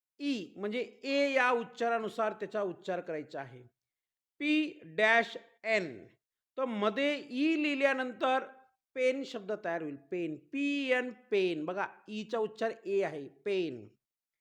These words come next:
दुसऱ्या याच्यामध्ये हेन,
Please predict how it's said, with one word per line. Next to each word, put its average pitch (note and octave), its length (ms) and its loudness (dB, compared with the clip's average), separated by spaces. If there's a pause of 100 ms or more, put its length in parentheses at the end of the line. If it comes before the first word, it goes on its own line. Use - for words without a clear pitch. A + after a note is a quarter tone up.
(580)
दुसऱ्या C#4 400 4
याच्यामध्ये C4+ 680 4 (140)
हेन, F3 720 2